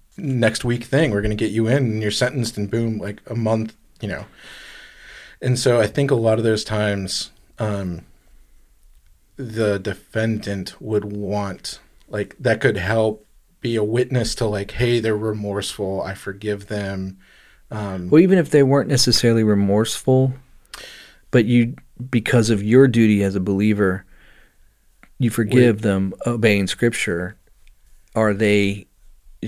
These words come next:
Speaker 2: does that impact them at all?
Speaker 1: Oh, no, I, I would expect
Speaker 2: It
Speaker 1: no, no,
Speaker 2: impact the
Speaker 1: no.
Speaker 2: case at all?
Speaker 1: I mean,
Speaker 2: Okay.
Speaker 1: 'cause the judge is gonna say, like, uh,
Speaker 2: The
Speaker 1: I'm,
Speaker 2: law's the
Speaker 1: again,
Speaker 2: law,
Speaker 1: I'm just,
Speaker 2: right?
Speaker 1: I mean, and th-, and that's ultimately, I think, as a believer,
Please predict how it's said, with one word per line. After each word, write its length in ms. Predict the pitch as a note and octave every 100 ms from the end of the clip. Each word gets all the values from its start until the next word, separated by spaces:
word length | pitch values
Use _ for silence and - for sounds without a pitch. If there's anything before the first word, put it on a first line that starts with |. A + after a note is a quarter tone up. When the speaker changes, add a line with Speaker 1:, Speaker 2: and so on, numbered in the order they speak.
| C#3 - C#3 C3
Speaker 2:
does 180 | B2+
that 160 | A2+ A2+
impact 480 | A2+ G#2 A2 F#2+ -
them 260 | G#2+ G2+
at 80 | F#2+
all? 260 | F#2 E2 - _ - - -
Speaker 1:
Oh, 140 | C3+
no, 160 | A2+ A2+
I, 180 | G#2 A#2
I 120 | G2+
would 400 | A2 G2 G2+ -
expect 340 | - - G#2+ G#2
Speaker 2:
It 120 | A2
Speaker 1:
no, 160 | G2+ -
no, 200 | A2+ A2
Speaker 2:
impact 300 | F#2+ A#2 -
the 80 | G2+
Speaker 1:
no. 60 |
Speaker 2:
case 220 | F2 G2
at 60 | -
all? 100 | G2
Speaker 1:
I 60 | G#2+
mean, 100 | D#3
Speaker 2:
Okay. 20 | C#3
Speaker 1:
'cause 100 | D3
the 40 | C3
judge 240 | C#3 C#3
is 100 | B2+
gonna 160 | B2 A2+
say, 180 | A2+ A2
like, 200 | G2 - _ -
uh, 120 | C3+ - _ - -
Speaker 2:
The 80 |
Speaker 1:
I'm, 60 | A#2
Speaker 2:
law's 200 | A#2 A#2+
the 60 | A#2
Speaker 1:
again, 100 | A#2+
Speaker 2:
law, 120 | A#2+
Speaker 1:
I'm 80 | G2
just, 200 | G#2 A#2+
Speaker 2:
right? 60 | - - - - C3+
Speaker 1:
I 40 |
mean, 180 | D3 C#3
and 160 | B2+
th-, 120 | D3+ -
and 100 | C#3+
that's 300 | D3 C#3 - - - - _
ultimately, 800 | C3 E3 E3+ D3+ G#2+ G#2 G2+ G2+ - _ _ - -
I 100 | A2+
think, 180 | C3 C3+
as 180 | A#2+ A#2+
a 60 |
believer, 720 | A2 G#2+ A2+ B2 A2 G2 F2+